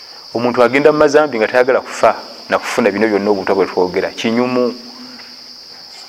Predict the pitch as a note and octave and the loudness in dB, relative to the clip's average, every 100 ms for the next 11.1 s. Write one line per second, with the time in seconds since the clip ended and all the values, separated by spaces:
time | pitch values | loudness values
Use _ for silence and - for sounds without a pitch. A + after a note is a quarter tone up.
0 | - - A2 A2 A2 A2+ A#2 G#2+ G#2+ G#2 | -20 -12 -4 -2 -2 0 2 2 0 -2
1 | G2+ F#2 E2+ E2 - - - - - - | -4 -6 -10 -14 -16 -20 -20 -20 -20 -20
2 | - - - - - - - - - - | -20 -20 -20 -20 -20 -20 -20 -20 -20 -20
3 | - A#2 C3+ E3 A3+ A#3 F3+ B2 - - | -2 2 4 6 4 2 -2 -8 -10 -18
4 | - - - - - - - - G2+ G2+ | -18 -14 -12 -12 -14 -16 -16 -10 -8 -4
5 | G#2+ A#2+ - F#2 - A2 F#2 F2+ F2 - | 2 2 4 0 0 -4 0 0 0 -4
6 | - - - - - - - - - - | -16 -20 -20 -20 -20 -20 -20 -20 -18 -4
7 | A#2 F3+ D3+ D#3 C#3+ B2 A#2 A#2+ D3+ C#3+ | 0 0 4 4 4 0 0 2 2 2
8 | C3 B2 A2 A2 A2 G#2 A2 C3 D3 A#2 | -2 0 0 0 -2 0 0 2 4 2
9 | G#2+ G#2 A#2 G2 E2+ - - - F3 D#3 | 0 0 0 0 -2 -16 -12 2 2 2
10 | A2 F#2 - A#2 B2 E3 C#3 A2+ G#2+ B2 | 0 -4 -2 0 2 4 2 2 0 2
11 | A2+ | 2